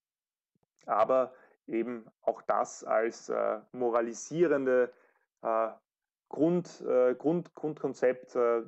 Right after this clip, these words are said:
auch das soll man nicht zu hundert Prozent übernehmen. Ja,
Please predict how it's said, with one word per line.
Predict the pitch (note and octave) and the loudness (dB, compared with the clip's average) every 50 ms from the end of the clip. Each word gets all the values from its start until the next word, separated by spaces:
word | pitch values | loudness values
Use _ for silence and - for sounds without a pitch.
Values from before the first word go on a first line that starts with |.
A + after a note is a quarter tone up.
| - - | -10 -10
auch | - C#3 A#2+ - - | -8 -8 -6 -4 -2
das | A#2 A#2 A#2+ - - | 0 0 -2 -2 -8
soll | - - - - - B2+ A#2+ | -18 -18 -14 -4 0 0 0
man | B2 B2 A#2+ A#2+ | 2 0 -2 -2
nicht | A#2+ A#2+ A2 - _ - B2 - - | -2 -4 -6 -8 _ -20 -20 -20 -14
zu | - - A#2 | -12 -10 -8
hundert | A#2+ A#2+ B2 A#2+ | -6 -6 -6 -6
Prozent | - A#2+ - - A2+ A2 G#2 | -6 -8 -6 -6 -6 -6 -6
übernehmen. | - A2 A2+ A2 G#2+ G#2+ A2+ A#2+ A2+ G#2 G2+ F2+ _ _ _ _ _ _ _ _ _ _ _ _ _ _ _ _ _ _ _ _ - | -8 -8 -8 -6 -6 -6 -4 -4 -4 -6 -6 -8 _ _ _ _ _ _ _ _ _ _ _ _ _ _ _ _ _ _ _ _ -6
Ja, | - B2 C#3 D#3+ F3 | -2 -2 -2 -2 -4